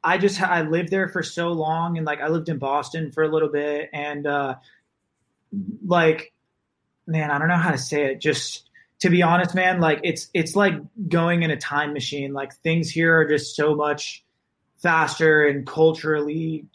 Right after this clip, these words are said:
crazier, and, uh, I just knew that I needed to be, <clears throat> just to, like, be surrounded by, like, creative people and just kinda, like,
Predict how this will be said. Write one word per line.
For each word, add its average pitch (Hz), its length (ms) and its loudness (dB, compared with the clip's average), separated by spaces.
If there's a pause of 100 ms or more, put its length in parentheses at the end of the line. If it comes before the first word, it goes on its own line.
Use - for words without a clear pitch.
(160)
crazier, 160 1000 2
and, 147 340 -4
uh, 147 280 0
I 151 120 0
just 151 240 -4
knew 151 340 -4
that 147 140 -2
I 143 100 -6 (160)
needed 143 640 0 (760)
to 156 180 2
be, 160 580 0 (260)
<clears throat> 190 240 6
just 208 240 0
to, 214 120 4
like, 180 240 4
be 180 140 0
surrounded 160 540 2
by, 151 160 2
like, 147 220 -2
creative 151 440 -4
people 156 440 -4
and 135 100 -10
just 139 220 -8
kinda, 143 180 -4
like, 139 320 -4